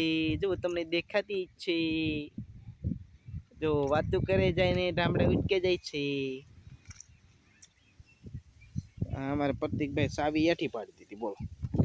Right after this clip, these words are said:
એવો છે ને ગાંડો. પડશે તો નહીં અમારે જો,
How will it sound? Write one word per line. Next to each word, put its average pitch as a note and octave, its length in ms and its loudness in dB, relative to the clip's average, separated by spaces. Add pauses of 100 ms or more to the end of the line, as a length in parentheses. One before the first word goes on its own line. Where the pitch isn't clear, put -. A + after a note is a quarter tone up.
(360)
એવો G3+ 260 6
છે A#3 140 4
ને A#3 160 4
ગાંડો. F3+ 380 4 (4000)
પડશે D#3+ 340 0
તો D#3+ 120 2
નહીં D#3+ 180 0
અમારે D3+ 260 2
જો, D3+ 260 2